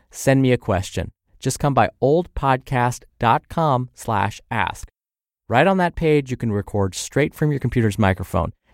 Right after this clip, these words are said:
It's really easy, and you can even play back your message and do retakes before sending it in.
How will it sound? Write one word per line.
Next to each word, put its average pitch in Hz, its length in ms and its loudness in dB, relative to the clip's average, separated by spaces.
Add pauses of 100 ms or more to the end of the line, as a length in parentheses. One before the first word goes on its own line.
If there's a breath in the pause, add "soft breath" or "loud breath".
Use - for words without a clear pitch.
It's - 180 -8
really 143 360 2
easy, 147 540 0
and 113 140 2
you 110 80 0
can 107 120 -4
even 98 220 0
play 147 320 0
back 147 280 2
your 147 100 2
message 135 400 2
and 107 120 4
do 101 160 4
retakes 135 520 0
before 101 320 -2
sending 98 340 2
it 95 80 2
in. 98 220 2